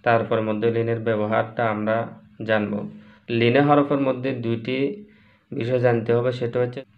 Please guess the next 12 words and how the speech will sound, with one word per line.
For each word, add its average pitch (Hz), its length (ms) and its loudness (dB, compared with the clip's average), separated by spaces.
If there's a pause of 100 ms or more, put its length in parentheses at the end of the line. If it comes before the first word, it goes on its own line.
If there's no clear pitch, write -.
(200)
জবরের 117 320 6
বাম 123 220 2
পাশ 131 160 0
জজমলা 123 360 2
ওয়াও, 117 380 6 (260)
জবরের 113 340 2
বাম 117 240 0
পাশ 123 200 0
জজমলা 113 480 -2
ইয়া। 107 480 0 (100)
এই 123 120 2
সিস্টেমটা 127 680 4